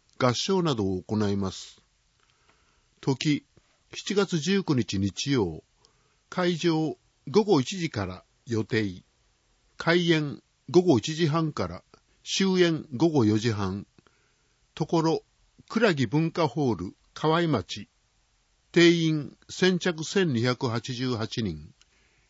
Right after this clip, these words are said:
入場料、無料。なお、整理券の配布は行えません。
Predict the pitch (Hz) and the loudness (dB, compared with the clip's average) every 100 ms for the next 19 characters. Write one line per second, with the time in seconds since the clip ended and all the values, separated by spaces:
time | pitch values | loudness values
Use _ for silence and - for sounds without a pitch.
0 | - 139 185 175 185 135 104 82 82 _ | -6 -2 0 2 0 2 -2 -4 -12 _
1 | - 117 104 110 104 101 - _ _ _ | -10 -4 0 2 2 -2 -8 _ _ _
2 | _ _ _ _ _ _ 131 175 139 98 | _ _ _ _ _ _ -4 0 0 -2
3 | _ _ _ - - 202 214 196 170 113 | _ _ _ -8 0 2 2 0 0 0
4 | 101 139 147 139 147 - 135 147 143 139 | 0 0 0 0 -2 -2 -2 -2 0 0
5 | 131 123 113 87 | -2 -2 -4 -4